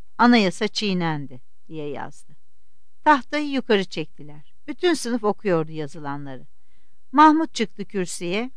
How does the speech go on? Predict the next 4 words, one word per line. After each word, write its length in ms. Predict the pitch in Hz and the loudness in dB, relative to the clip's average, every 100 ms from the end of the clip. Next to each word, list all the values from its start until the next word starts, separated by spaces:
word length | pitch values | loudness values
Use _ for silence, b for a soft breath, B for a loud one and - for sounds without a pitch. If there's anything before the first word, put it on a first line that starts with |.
| - - - - - - - - - - | -10 -10 -10 -10 -10 -10 -10 -10 -2 6
"Anayasa 520 | 269 311 285 262 277 | 8 8 6 6 2
çiğnendi, 580 | - 247 214 190 180 180 | 2 2 4 4 4 0
protesto 640 | - 285 277 285 - 202 | 4 6 6 2 2 2
edeceğiz. 680 | 180 165 156 156 131 - | 2 0 -4 -4 -8 -8